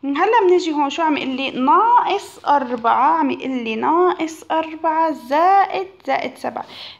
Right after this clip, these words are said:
ناقص هي جهتها من هون، هي، هي الناقص أربعة. تمام، وهون شو عم بيقول لي؟ الزائد ويساوي تلاتة. شوفوا النتيجة من تحت هي تلاتة. تمام، النتيجة من تحت هي تلاتة، فشو رح تاخد معي القيمة؟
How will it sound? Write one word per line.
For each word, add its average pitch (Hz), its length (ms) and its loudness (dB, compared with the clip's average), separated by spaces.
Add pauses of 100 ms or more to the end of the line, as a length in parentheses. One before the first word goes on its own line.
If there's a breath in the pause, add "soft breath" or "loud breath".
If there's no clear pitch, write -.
ناقص 349 680 0
هي 277 140 0
جهتها 311 380 -2
من 302 180 2
هون، 247 320 -6
هي، 247 480 -6
هي 247 100 -4
الناقص 240 480 -4
أربعة. - 380 -8 (540)
تمام، 262 360 -2 (300 loud breath)
وهون 330 220 0
شو 359 160 -4
عم 330 220 2
بيقول 262 220 -6
لي؟ 262 280 -6 (120)
الزائد 285 800 -2
ويساوي 311 680 -2
تلاتة. 233 400 -4
شوفوا 262 300 -8
النتيجة 311 440 -4
من 285 200 0
تحت 302 360 -6
هي 269 220 -4
تلاتة. - 440 -8 (540 soft breath)
تمام، 240 420 -4
النتيجة 254 560 -4
من 220 200 -6
تحت 277 260 -6 (100)
هي 262 320 -6
تلاتة، 254 440 -6
فشو 262 320 -8
رح 359 180 -4
تاخد 254 460 -4
معي 240 160 -6
القيمة؟ 233 560 -8